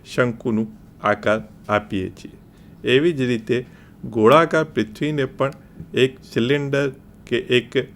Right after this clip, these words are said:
સિલિન્ડર જેવું પેપર પર રેપ કરી દેવામાં આવે છે. વળાંકવાળી સપાટી સાથે વ્યવહાર કરવાની બદલે પૃથ્વીની સપાટીને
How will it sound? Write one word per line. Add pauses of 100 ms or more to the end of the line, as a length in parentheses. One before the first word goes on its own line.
(280)
સિલિન્ડર
જેવું (1120)
પેપર
પર (260)
રેપ
કરી
દેવામાં
આવે
છે. (2000)
વળાંકવાળી
સપાટી
સાથે (340)
વ્યવહાર
કરવાની
બદલે (600)
પૃથ્વીની
સપાટીને